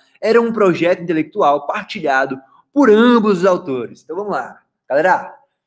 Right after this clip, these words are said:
esse item aqui, ele é ridículo. Então, vamos lá. O que que vocês acham? Vocês acham que os Platão, Platão, escrevendo lá a Alegoria da Caverna, mundo sensível, mundo inteligível, ele tava tentando escrever isso aí em,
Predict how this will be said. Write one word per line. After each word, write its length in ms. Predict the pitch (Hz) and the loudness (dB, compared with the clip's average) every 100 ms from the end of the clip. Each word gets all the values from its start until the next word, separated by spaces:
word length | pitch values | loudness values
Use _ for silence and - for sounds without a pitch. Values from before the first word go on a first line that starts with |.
| _ _ _ | _ _ _
esse 280 | 170 - 208 | -14 -8 -6
item 180 | 202 | -2
aqui, 140 | 196 202 | -2 0
ele 80 | 202 | 0
é 20 | |
ridículo. 460 | 214 147 117 104 | -2 -6 -10 -12
Então, 180 | 107 185 | -6 -4
vamos 140 | 185 113 | -4 -6
lá. 80 | 104 | -10
O 80 | _ _ _ _ _ - | _ _ _ _ _ -6
que 100 | 247 | -4
que 80 | 247 | -2
vocês 220 | 226 156 | 0 2
acham? 320 | 123 117 160 | 0 0 -8
Vocês 160 | 202 208 | -2 0
acham 260 | 208 208 | 0 -4
que 80 | 220 | -8
os 540 | 214 214 - - - - | -10 -12 -16 -18 -18 -4
Platão, 840 | 269 262 - 185 147 131 131 - - | -2 -2 -2 -2 -2 -4 -8 -14 -6
Platão, 800 | - 277 277 - 170 147 135 135 _ _ _ _ _ - | 0 0 0 0 0 0 -6 -12 _ _ _ _ _ -20
escrevendo 520 | - 220 214 226 226 | 0 2 4 2 2
lá 120 | 208 | 2
a 40 | |
Alegoria 480 | 202 202 196 208 240 | 4 2 4 4 4
da 140 | 247 240 | 0 -2
Caverna, 640 | 247 165 143 143 151 170 _ _ _ | -6 -4 -4 -4 -8 -16 _ _ _
mundo 320 | 196 262 262 | -6 -4 -4
sensível, 800 | 254 226 202 - 185 202 185 180 | -6 -8 -8 -10 -8 -6 2 2
mundo 400 | 160 202 226 180 | 2 -2 -2 -2
inteligível, 920 | 156 151 202 196 151 160 185 185 180 - - _ - | -4 -6 -6 -6 -8 -4 0 0 0 -10 -20 _ -2
ele 140 | 190 | 0
tava 240 | 190 214 | 2 0
tentando 380 | 214 226 220 240 | 0 -2 0 -2
escrever 440 | 233 240 214 190 190 | -2 -2 0 2 0
isso 220 | 190 190 | 0 -4
aí 200 | 175 175 | -4 -4
em, 280 | 160 147 | -10 -14